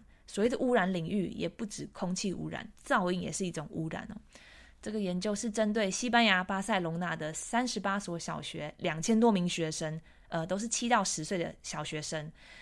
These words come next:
那观察了整整一年之后，结果发现交通噪音比较大的学校，学生的工作记忆，还有复合工作记忆，还有专注力的发展演进都比较慢。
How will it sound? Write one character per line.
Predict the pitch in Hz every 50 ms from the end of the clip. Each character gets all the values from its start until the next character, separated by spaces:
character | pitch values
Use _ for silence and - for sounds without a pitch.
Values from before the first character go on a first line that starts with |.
| - -
那 | - 226
观 | 220 - 220 220
察 | 202 185 170
了 | 170 175
整 | 170 - 170 180
整 | 180 170 160 -
一 | - -
年 | 220 180 170 165 170
之 | - 175
后， | 180 196 180 165 - - - -
结 | - - 220
果 | 254 277 208 -
发 | - - 220 208 214
现 | 214 254 208 196 - - - - - - - _
交 | - 277 285 294
通 | 285 302 285 285 269
噪 | - 285 247 -
音 | - 226 226 240 233
比 | - 156 143
较 | - - 208 208
大 | 190 - - 226 196 - -
的 | - - - -
学 | - - - - 160 156
校， | 165 - - - - - - - - - - - - - - - -
学 | - - - 220 214
生 | 214 262 254
的 | 247
工 | 233 233 - 233 226 226
作 | 233 247 233 208
记 | 190 202 208 214 190
忆， | 180 190 196 175 - -
还 | - - 185
有 | 175 165
复 | - - - 240 208
合 | - - 170 165
工 | - 185 180 185
作 | 185 196 180
记 | 165 - - 175
忆， | 170 - 165 165 156 -
还 | - - 175
有 | 165 160 160
专 | - - 180 180 185 185
注 | - 202 196 185
力 | 175 180 165
的 | 165 156
发 | 156 - - 170 165
展 | 165 - 151 151 151
演 | 143 127 - 139 -
进 | - 175 156 - - - - -
都 | - 175 170 165
比 | - 143
较 | 131 - 156 160
慢。 | 165 165 160 -